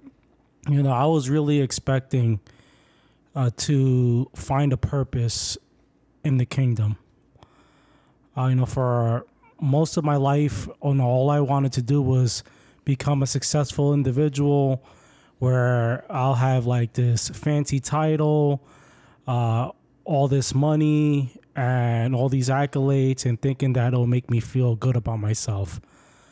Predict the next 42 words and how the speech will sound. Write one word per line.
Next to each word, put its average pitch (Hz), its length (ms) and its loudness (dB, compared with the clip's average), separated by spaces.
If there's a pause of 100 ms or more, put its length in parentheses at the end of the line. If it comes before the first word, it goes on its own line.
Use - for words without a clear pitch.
(320)
Uh, 127 220 2
given 143 320 0
that 135 160 2
I 127 80 0
came 139 300 0
from 127 380 0
the 117 120 -2
bottom 131 480 0
and 120 360 0
I 117 120 -2
grew 135 280 2
up 135 240 0
with, 123 400 -2 (800)
you 135 140 0
know, 123 180 2 (360)
pretty 147 260 0
much 127 280 0
nothing. 117 460 0 (460)
Well, 120 440 0 (680)
a - 20 -2
lot 139 200 0
more 143 220 4
than 127 200 2
what 123 160 2
many 127 300 2
other 143 180 2
folks, - 480 0
you 139 80 2
know, 127 340 2 (200)
you 147 120 0
know, 127 140 2
compared 135 380 -2
to 131 100 -2
Africa, 135 420 -2
what 120 200 0
they're, 143 300 0
you 139 80 -2
know, 123 100 2
what 117 180 0
they 139 160 0
have. 117 260 0
But, 117 320 -4